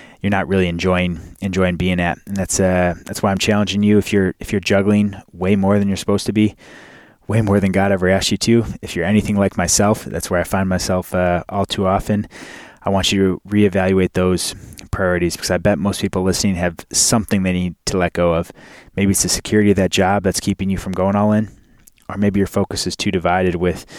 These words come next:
with work, and you need to bring your focus back to God, back to your spouse, back to your family. So, last thing I want to encourage you with is just to reevaluate those things, uh, reevaluate them today, realign yourself to get back to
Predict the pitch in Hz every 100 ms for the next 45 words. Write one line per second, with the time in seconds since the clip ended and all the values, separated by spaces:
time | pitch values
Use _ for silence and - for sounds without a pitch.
0 | - - 95 - 95 95 - 90 90 92
1 | 95 90 - 90 85 - 90 - - 90
2 | 87 82 90 - 185 - 101 92 90 -
3 | 92 - 80 - 95 90 87 - - -
4 | - - - - - - - _ _ -
5 | 117 92 - 120 120 123 117 110 101 117
6 | 107 107 104 - 107 - 92 104 113 113
7 | 110 110 - 107 - 110 104 101 - -
8 | - - 85 87 104 104 101 104 98 104
9 | 95 92 85 98 104 95 98 101 98 104
10 | 98 - 101 98 - - - 98 - 95
11 | 92 - - 95 92 90